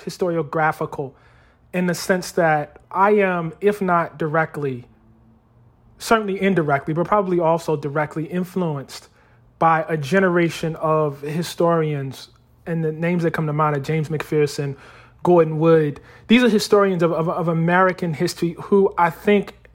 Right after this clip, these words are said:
in some fundamental way were revolutionary, uh, because they were very clear about America's slaveholding past and what America came out of,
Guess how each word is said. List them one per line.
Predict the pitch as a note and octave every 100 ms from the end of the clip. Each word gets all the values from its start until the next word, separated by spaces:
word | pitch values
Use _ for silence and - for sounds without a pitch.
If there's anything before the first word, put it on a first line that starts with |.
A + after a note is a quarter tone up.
| _ _ _ _ _ -
in | F3+
some | F3 G#3 G3
fundamental | F3 - F#3+ F#3 F3 E3+ E3+ - E3 D3
way | D3 D#3+ D#3 C#3+ B2+ _ _ _ _ _ _ _ _ _ _ _ _ _ _ _ _ _ _ _ _ -
were | G3+
revolutionary, | G3 A3+ A3 A3+ A3+ E3+ C#3+ D3 E3 _ _ _ _ _ _ _ _ _ -
uh, | E3 D#3 D3+
because | E3 F#3
they | F#3
were | F3+
very | F#3+ F3+
clear | - - A3 A#3 G#3 C#3 A#2+ - -
about | D#3+ D#3+ D3 E3
America's | D#3+ D#3+ D#3 D#3
slaveholding | - E3 D#3 D#3+ D3+ C#3+
past | - D#3+ D#3+ E3+ - - _ _ _ _ _ _ -
and | D#3+ D3+
what | F3+ F3
America | E3+ E3 D#3+ D#3+ D#3+ D#3
came | - D#3+ D#3
out | D3+ F3+
of, | F3+ E3